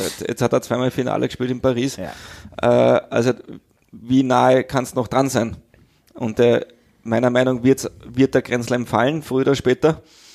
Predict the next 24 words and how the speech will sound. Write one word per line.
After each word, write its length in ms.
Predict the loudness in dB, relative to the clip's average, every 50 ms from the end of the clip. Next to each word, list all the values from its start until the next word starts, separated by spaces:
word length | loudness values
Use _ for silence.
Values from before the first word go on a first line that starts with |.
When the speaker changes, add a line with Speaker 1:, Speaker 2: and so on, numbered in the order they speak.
| -20 -20 -20 -18 -8
Speaker 1:
Und, 280 | -6 -6 -4 0 2
äh, 440 | 4 4 4 6 4 4 2 2 2
da 120 | 0 0
können 200 | 0 0 -2 0
wir 80 | 0 0
dann 120 | 0 0 -2
irgendwann, 360 | -4 -6 -4 -4 -4 -4 -4 -6
ich 140 | -6 -2 0
hoffe, 160 | 0 0 2
dass 180 | 2 0 0 2
wir 80 | -2
irgendwann 260 | -2 -2 -2 -2 -2 0
einmal 160 | 0 0 2
da 140 | 2 2 2
sitzen 320 | 2 -2 -4 -4 -4 -6
und 120 | -6 -4
sagen, 240 | 0 0 0 0 0 0
äh, 360 | 0 0 2 0 0 -2 -6
gewinnt 280 | -8 -4 -4 -2 -2 0
er 40 | 2
noch 200 | 4 4 4 2
an. 160 | 0 -2 -4 -14 _ _ -20 -20 -20 -20 _ -20 -20 _ _ _ _ _ _ _ _ _ _ _ _
Speaker 2:
Also 180 | -4 -4 -4 -4
du, 140 | -6 -8